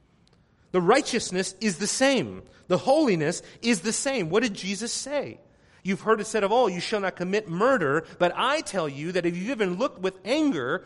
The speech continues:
or if you've even had anger in your heart, you have committed murder already in your heart." So in other words, the, the, the issue is so systemic that it's a heart issue,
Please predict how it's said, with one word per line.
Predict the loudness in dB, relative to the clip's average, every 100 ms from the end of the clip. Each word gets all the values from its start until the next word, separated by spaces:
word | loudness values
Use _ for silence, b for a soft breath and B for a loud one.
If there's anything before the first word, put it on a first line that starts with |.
| B
or | -4
if | -2
you've | -4 -4
even | -2
had | -2 -2 -4
anger | -2 -2 0 -2
in | -2
your | -8
heart, | -4 0 0 -2 -2
you | 6 6 6
have | 2 2 2 0
committed | -6 -4 -4 -2
murder | 0 0 4
already | 6 6 6 4 4 -4 -10 B
in | -2 0
your | 0
heart." | 2 2 2 0 B
So | 2
in | 4
other | 4 4
words, | 4 2 0 B B B
the, | -4
the, | -4 -2
the | -2 -2
issue | -2 -2 -4 -2
is | -4
so | -2 0 0
systemic | 0 -4 -2 0 0 -2
that | -2
it's | -4 -4
a |
heart | -4 0 0 0
issue, | -4 -4 -4